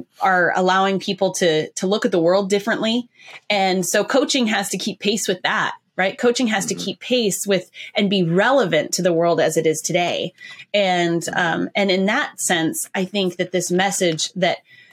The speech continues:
Speaker 1: you know, it isn't just the whatever you want model. There are realities that put constraints on us, but how do we, how do we live out, uh, not in fear, not in,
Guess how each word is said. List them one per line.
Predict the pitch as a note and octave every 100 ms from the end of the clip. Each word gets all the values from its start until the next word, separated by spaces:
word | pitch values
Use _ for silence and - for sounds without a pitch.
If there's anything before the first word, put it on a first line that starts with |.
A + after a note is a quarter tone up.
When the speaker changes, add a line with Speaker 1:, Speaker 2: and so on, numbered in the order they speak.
| _ -
Speaker 1:
you | F#3+
know, | E3+
it | -
isn't | A#3 B3+ A#3+ F3+
just | F#3 F3+ -
the | F3+
whatever | F3+ F#3 F3+
you | F#3
want | F3 F3 E3
model. | E3 F#3 G3
There | G3 -
are | G#3 B3 A#3+
realities | G#3 F#3 F3+ E3+ D#3+ D#3+
that | - -
put | - -
constraints | F#3 E3+ G3 C#4 D4+ F3+
on | D#3+
us, | D3+ -
but | E3
how | - A#3+ C4+
do | A3+ A3
we, | F3+ A3+ D4+ E3+ E3+ C#4 _ _ _ _ _ _ _
how | - B3
do | A3+
we | G3 F#3
live | E3+ F3+ G#3+ G#3+ F3+ E3 -
out, | F#3 F3 - - - _ _ _ _
uh, | F#3 E3+ - - -
not | - G3+ G#3+
in | F3
fear, | - E3+ F3+ F3 _ _ _ F#3+
not | G3 G3 G3+
in, | F#3+ F3